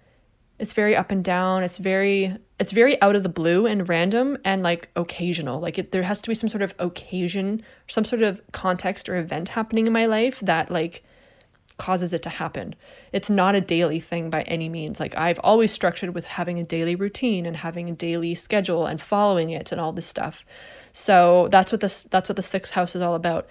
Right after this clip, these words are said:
So this is the week where I really noticed that difference. And that was, like, a huge,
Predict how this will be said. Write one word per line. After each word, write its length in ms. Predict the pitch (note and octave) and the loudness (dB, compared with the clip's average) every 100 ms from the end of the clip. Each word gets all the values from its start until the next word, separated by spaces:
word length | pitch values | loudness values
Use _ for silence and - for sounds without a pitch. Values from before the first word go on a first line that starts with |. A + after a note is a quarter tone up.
| - | -20
So 160 | - A#3 | -8 0
this 220 | G#3 C4+ | 2 2
is 140 | C#4 A#3+ | 2 2
the 100 | A3 | 2
week 300 | G3 F#3 - | 2 0 0
where 220 | F#3+ F3+ | 2 4
I 200 | F3 E3+ - A3 - | 4 0 -10 -12 -2
really 280 | A3+ B3 A3 | 2 4 4
noticed 480 | F#3 F3 F#3+ A#3 | 4 4 4 0
that 420 | - B3 D4 C#4 - | 0 0 -2 -6 -6
difference. 500 | F#3 E3+ A#3+ D4 - | -4 -2 0 -2 -2
And 160 | G3+ G3 | 0 2
that 160 | F#3+ | 2
was, 160 | G3 F#3+ | 2 -2
like, 140 | F#3 | -2
a 20 | |
huge, 640 | F3 - F#3 F3 E3+ - | -4 -4 -2 0 0 -2